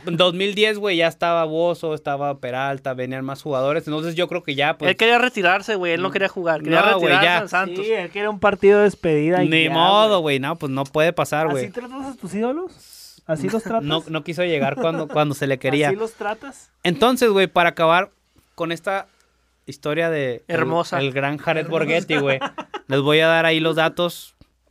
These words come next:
Speaker 2: Finales.
Speaker 1: A, a ver, a
Speaker 3: Puntuales.
Speaker 1: ver qué, qué opinión me dan al final, güey.
Speaker 3: Ok, ok.
Speaker 2: Ok.
Speaker 1: Como les comentaba ahorita, güey,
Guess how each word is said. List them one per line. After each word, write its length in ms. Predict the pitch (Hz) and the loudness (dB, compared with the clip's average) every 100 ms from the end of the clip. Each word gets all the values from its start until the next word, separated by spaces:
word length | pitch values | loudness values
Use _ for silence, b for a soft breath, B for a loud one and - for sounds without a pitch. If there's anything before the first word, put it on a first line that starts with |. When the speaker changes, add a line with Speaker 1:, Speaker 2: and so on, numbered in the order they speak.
| _ | _
Speaker 2:
Finales. 420 | - 170 170 139 | -6 -2 0 2
Speaker 1:
A, 120 | 135 | 0
a 180 | 135 165 | 2 4
ver, 100 | 180 | 4
a 40 | |
Speaker 3:
Puntuales. 200 | 180 180 | 4 4
Speaker 1:
ver 200 | 185 185 | 4 0
qué, 100 | - | -6
qué 140 | - 208 | -2 0
opinión 340 | 208 196 202 | 0 -2 -2
me 80 | 202 | 0
dan 140 | 196 196 | 0 0
al 100 | 190 | -2
final, 320 | 156 165 185 | 0 0 0
güey. 140 | 139 | -2
Speaker 3:
Ok, 100 | 123 147 147 | -4 -8 -8
ok. 80 | 165 170 | -6 -2
Speaker 2:
Ok. 40 | |
Speaker 1:
Como 220 | 180 185 | 2 4
les 160 | 196 185 | 4 2
comentaba 460 | 190 180 170 208 233 | 0 0 2 4 4
ahorita, 280 | 247 - | 2 2
güey, 240 | 262 277 | 4 2